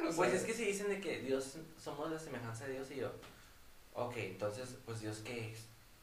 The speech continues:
Speaker 2: Pues es la mi-, mitad mujer, mitad hombre, porque, pues, ¿cómo escogió? ¿Sabes cómo?
Speaker 1: Y es que ahí entras ya en otra categoría, ¿eh? De que, que, por ejemplo, am,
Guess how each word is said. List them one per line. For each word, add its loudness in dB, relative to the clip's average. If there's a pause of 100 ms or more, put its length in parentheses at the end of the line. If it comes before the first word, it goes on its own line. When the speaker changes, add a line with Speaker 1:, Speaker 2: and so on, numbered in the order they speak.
(100)
Speaker 2:
Pues 0
es -2
la 2
mi-, 0
mitad 0
mujer, 0
mitad 0
hombre, -4
porque, -8
pues, -8
¿cómo -4
escogió? -8
¿Sabes -8
cómo? -8 (1700)
Speaker 1:
Y 8
es 8
que 4 (220)
ahí 4
entras 6
ya 4
en 6
otra 4
categoría, -2
¿eh? 4
De -2
que, -8 (180)
que, -10 (100)
por -6
ejemplo, 4 (1300)
am, 10